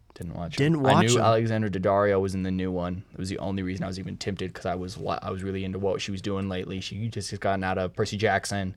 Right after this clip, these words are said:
Speaker 1: a few of those ones, but I didn't, I didn't watch it.
Speaker 2: Really? I didn't watch 'em either. I watched
Speaker 1: I
Speaker 2: the,
Speaker 1: think
Speaker 2: I watched, like, half the original, but
Speaker 1: No, no, I didn't. I mean, a, a, a big chunky guy with a chainsaw doesn't really entice me to watch his film.
Speaker 2: Yeah.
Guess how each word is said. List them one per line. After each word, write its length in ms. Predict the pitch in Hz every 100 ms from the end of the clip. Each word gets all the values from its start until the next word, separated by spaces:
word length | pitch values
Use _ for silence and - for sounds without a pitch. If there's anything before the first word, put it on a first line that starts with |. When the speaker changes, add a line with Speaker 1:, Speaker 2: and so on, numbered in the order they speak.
| _ _ _ - _
Speaker 1:
a 40 | -
few 100 | 107
of 60 |
those 200 | 95 95
ones, 240 | 98 95 107
but 200 | 104 82
I 120 | 90
didn't, 340 | 101 107 110 120
I 40 | 110
didn't 140 | 110
watch 200 | 120 120
it. 180 | 92 90 _ _ _ -
Speaker 2:
Really? 440 | 170 147 101 - _ _ -
I 100 | 131
didn't 140 | 113
watch 180 | 82 87
'em 80 | 92
either. 200 | - - _ -
I 60 |
watched 200 | 175 170 -
Speaker 1:
I 40 |
Speaker 2:
the, 0 | 147
Speaker 1:
think 60 | 131
Speaker 2:
I 100 | 165
watched, 280 | 160 143 -
like, 200 | 113 -
half 260 | 120 113
the 120 | 131
original, 500 | 123 123 123 127 123 - _ _ _ _ _ _ -
but 340 | 131 123 104 - _ -
Speaker 1:
No, 140 | 135
no, 120 | 120
I 40 | 107
didn't. 280 | 104 104 98
I 80 | -
mean, 280 | 104 98 98
a, 80 | 110
a, 60 | 107 - 107
a 20 |
big 200 | 104 110
chunky 280 | 95 110 107
guy 240 | 113 98 98
with 140 | 90
a 20 |
chainsaw 480 | - 101 95 92 90
doesn't 240 | 92 92 87
really 220 | 90 87
entice 360 | 92 87 90 -
me 60 |
to 80 | -
watch 200 | - 55
his 100 | -
film. 260 | - - -
Speaker 2:
Yeah. 440 | 139 135 117 101